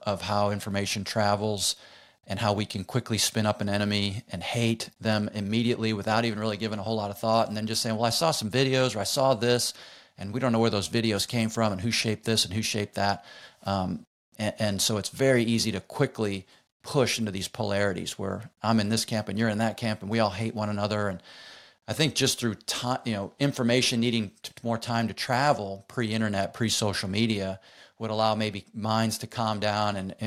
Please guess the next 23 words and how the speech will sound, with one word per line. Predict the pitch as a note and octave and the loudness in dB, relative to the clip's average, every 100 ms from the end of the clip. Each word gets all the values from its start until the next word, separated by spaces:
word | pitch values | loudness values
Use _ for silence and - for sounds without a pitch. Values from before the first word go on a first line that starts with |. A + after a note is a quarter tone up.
| - | -6
and | G#2+ G2+ A#2+ | -6 -4 2
energies | A#2+ A2 G#2+ - | 2 2 0 -2
to | |
calm | - G#2+ G#2 | -4 -2 0
down. | G2+ G2+ G2+ G2 | 2 2 2 0
And | F#2 - | -4 0
you | A#2+ | 2
didn't | A#2 | 2
have | A2 | 2
this | G2+ - | 0 0
instant | C3+ B2+ - G#2+ | 0 0 -2 -2
back | A2 A2 A2+ | 2 2 0
and | F#2+ | -6
forth, | A#2+ A2 - | -2 -2 2
back | A2+ A2+ | 0 0
and | F#2 | -6
forth | A2+ A2 - | -2 -2 -4
that | G2 | -8
just | G#2 F#2 - - - - - _ | -6 -6 -8 -14 -20 -20 -20 _
taps | A#2+ A2 - | 0 0 0
right | G#2 | -2
into | G2+ G2 | -2 -2
our | F#2 F2+ | -4 -4